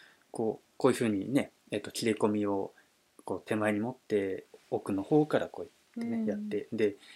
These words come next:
Speaker 1: 左を上に、右を下にしてこうやってね、で、三角形、なんつうの、こうピシッとこう合うようにして、
Speaker 2: うん。
Speaker 1: で、ここね、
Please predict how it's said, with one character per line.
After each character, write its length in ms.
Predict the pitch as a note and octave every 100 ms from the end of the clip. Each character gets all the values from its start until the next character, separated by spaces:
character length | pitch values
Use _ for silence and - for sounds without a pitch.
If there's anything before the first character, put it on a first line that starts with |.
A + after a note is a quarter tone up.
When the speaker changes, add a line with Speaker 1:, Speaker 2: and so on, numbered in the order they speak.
| - _ _
Speaker 1:
左 480 | - A#2+ B2 A2+ A2+
を 240 | A2+ A2
上 200 | - A2
に、 180 | A2 G#2+
右 260 | A2 G#2+ A2
を 80 | G#2+
下 200 | - G#2
に 100 | G2+
し 80 | -
て 120 | -
こ 80 | G2+
う 20 |
や 40 |
っ 20 |
て 80 | -
ね、 160 | - - _ _ _ _ -
で、 140 | A2+
三 240 | - A#2 G#2
角 180 | - -
形、 160 | - -
な 100 | G2+
ん 40 |
つ 80 | -
う 20 |
の、 80 | G2 - _ _ _
こ 140 | - F#2+
う 40 | -
ピ 100 | -
シ 100 | G#2
ッ 40 |
と 120 | A2
こ 280 | - G#2 -
う 40 | C3
合 60 |
う 60 | B2
よ 60 | G#2+
う 20 |
に 80 | -
し 100 | -
て、 200 | B2 G#2
Speaker 2:
う 20 |
ん。 40 | F3
Speaker 1:
で、 220 | G3+ - - _ _ _ _ _ _ _ _ _
こ 120 | -
こ 120 | - G2+
ね、 200 | F#2+